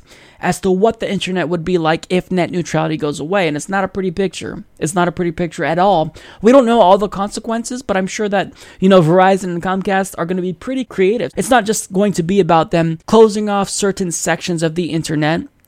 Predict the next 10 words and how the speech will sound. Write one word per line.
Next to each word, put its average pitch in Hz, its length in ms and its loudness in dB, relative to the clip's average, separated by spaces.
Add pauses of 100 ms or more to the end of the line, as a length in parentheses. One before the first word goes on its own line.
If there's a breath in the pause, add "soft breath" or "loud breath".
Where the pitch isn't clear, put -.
(100)
and 170 280 0
demanding 165 380 4
that 165 120 -4
you 165 80 -8
pay 170 220 -4
more, 156 420 -4 (380 loud breath)
or 180 140 6
trying 180 340 2
to 170 200 0
impose 170 640 4